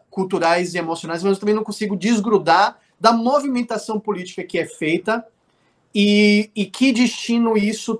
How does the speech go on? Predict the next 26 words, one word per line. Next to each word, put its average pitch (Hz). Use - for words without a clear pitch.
tem 214
pensando 226
politicamente 214
para 202
a 233
ideia 196
de, 185
eu 220
não 240
consigo 240
desassociar. 202
É, 180
é, 165
é, 175
é, 156
se -
fosse 220
algo 180
muito 208
mais 208
presente, 175
muito 165
mais, 175
muito 196
mais 190
próximo, 180